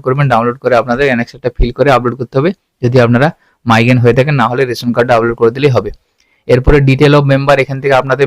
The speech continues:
মেম্বার ডিটেলসটা সেট করবে, অর্থাৎ আপনাদের ফ্যামিলি কতজন মেম্বার আছে তার ডিটেলসটা এখানে ফিল করে অ্যাড মেম্বার করবেন। করার পর এখানে I accept করে ক্যাপচারটা দিয়ে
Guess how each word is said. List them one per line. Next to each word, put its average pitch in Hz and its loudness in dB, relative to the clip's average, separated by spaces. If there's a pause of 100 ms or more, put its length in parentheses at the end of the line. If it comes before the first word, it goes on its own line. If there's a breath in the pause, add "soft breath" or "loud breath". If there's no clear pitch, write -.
মেম্বার 127 0
ডিটেলসটা 131 -12
সেট 135 -6
করবে, 135 2
অর্থাৎ 127 0
আপনাদের 127 -2
ফ্যামিলি 123 0 (440)
কতজন 127 0
মেম্বার 127 2
আছে 135 0 (100)
তার 120 2
ডিটেলসটা 123 -4
এখানে 131 -4 (840)
ফিল 139 2 (100)
করে 147 4 (240)
অ্যাড 123 2 (100)
মেম্বার 131 2 (100)
করবেন। 143 2 (180)
করার 127 2
পর 131 0
এখানে 143 -2 (180)
I 123 2
accept - -8
করে 151 4 (600)
ক্যাপচারটা 131 -2
দিয়ে 151 2